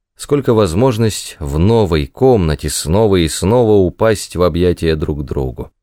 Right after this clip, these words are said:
Они еще мечтали о будущем Риме, который будет основан их детьми, но это радужное видение уже затмевалось счастьем несдержанных поцелуев,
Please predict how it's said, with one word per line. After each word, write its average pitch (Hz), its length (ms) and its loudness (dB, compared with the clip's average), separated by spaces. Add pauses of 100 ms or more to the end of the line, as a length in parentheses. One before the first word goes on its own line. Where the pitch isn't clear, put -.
(360)
Они 151 320 0
еще 147 260 2
мечтали 135 600 0
о 87 180 4
будущем 90 600 0
Риме, 87 560 0
который 104 380 0
будет 92 300 0
основан 87 600 0
их 78 100 -2
детьми, 76 500 -4 (280)
но 143 180 0
это 127 220 2
радужное 95 640 0
видение 85 840 0
уже 101 380 0
затмевалось 95 880 0
счастьем 110 1040 -2
несдержанных 85 840 0
поцелуев, 82 720 -2